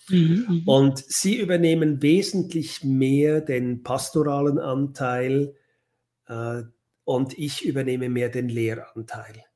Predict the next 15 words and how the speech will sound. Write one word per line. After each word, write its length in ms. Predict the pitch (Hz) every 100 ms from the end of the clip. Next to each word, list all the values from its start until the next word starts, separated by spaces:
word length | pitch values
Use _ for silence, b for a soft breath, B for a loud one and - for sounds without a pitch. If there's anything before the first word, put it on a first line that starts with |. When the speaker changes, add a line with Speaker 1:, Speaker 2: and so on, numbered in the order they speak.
| _ _
Speaker 1:
Mhm, 160 | 185 170
Speaker 2:
Und 140 | 190
ich 120 | 131 180
Speaker 1:
mhm. 60 |
Speaker 2:
darf 300 | 147 123 -
wirklich 340 | 147 156 170 240 -
Speaker 1:
Okay. 160 | 269 - _ _ _ -
Speaker 2:
die 80 | 135
Bibelabende 880 | 120 202 208 160 175 175 175 170 160
machen. 540 | 160 160 - 170 160
Wir 520 | 139 127 127 127 127 190
Speaker 1:
Mhm. 180 | 104 -
Speaker 2:
sind 480 | - 139 135 139 147
daran, 760 | 131 127 127 131 131 131 120
die 500 | 117 123 120 117 117